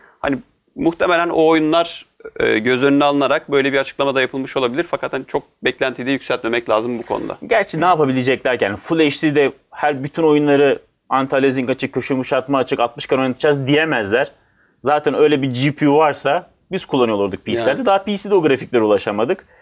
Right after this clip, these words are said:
Speaker 2: Elleri biraz sıkıştı yani o tarafta. Teknoloji
Speaker 1: Yani.
Speaker 2: öyle bir seviyeye geldi ki uygun fiyatlı,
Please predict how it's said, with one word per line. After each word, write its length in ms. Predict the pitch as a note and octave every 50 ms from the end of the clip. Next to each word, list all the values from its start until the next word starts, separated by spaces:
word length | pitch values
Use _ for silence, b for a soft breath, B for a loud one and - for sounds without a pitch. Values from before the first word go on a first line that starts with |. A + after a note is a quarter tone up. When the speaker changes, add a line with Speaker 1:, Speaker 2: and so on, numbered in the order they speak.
| b b
Speaker 2:
Elleri 340 | b - G3+ G#3+ G#3 G3 G3
biraz 180 | G3 F#3+ F#3+ -
sıkıştı 420 | - F#3 - G#3 F#3+ - - F#3
yani 180 | F3 D#3 C3 A#2+
o 40 |
tarafta. 540 | A2+ - A2 G2+ G2 F#2+ - - G#2 G2+ G2
Teknoloji 520 | F#2+ - D3 D3 - B2+ C3 D3+ D3+ D3 D#3+
Speaker 1:
Yani. 20 |
Speaker 2:
öyle 140 | D#3 D#3 D3+
bir 40 | D3+
seviyeye 340 | - E3+ D3+ D3+ E3 D#3
geldi 360 | D3 D3+ D3+ D#3 E3+ F3+ G3 -
ki 160 | - B2+ - -
uygun 300 | - C3+ C#3+ D3+ E3+ F#3+
fiyatlı, 600 | F#3 - - F#3+ D3 C3+ C3 - - D3 E3 F3